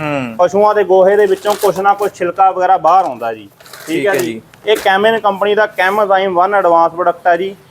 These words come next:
Speaker 1: ਠੀਕ ਹੈ ਜੀ।
Speaker 2: ਜਿਹਨੂੰ ਆਪਾਂ ਐਂਜ਼ਾਈਮ ਕਹਿ ਦਿੰਨੇ ਆ।
Speaker 1: ਹੂੰ।
Speaker 2: ਇਹ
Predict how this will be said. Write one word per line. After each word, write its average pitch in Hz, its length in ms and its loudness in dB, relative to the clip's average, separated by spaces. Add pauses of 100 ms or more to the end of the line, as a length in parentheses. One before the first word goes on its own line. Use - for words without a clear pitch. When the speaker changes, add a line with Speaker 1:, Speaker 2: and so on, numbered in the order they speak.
(120)
Speaker 1:
ਠੀਕ 135 220 -12
ਹੈ 127 80 -2
ਜੀ। 120 100 -8
Speaker 2:
ਜਿਹਨੂੰ 214 240 2
ਆਪਾਂ 208 220 2
ਐਂਜ਼ਾਈਮ 185 520 -2
ਕਹਿ 185 220 0
ਦਿੰਨੇ 202 300 -2
ਆ। 208 160 -4 (180)
Speaker 1:
ਹੂੰ। 151 120 -10 (400)
Speaker 2:
ਇਹ 233 160 4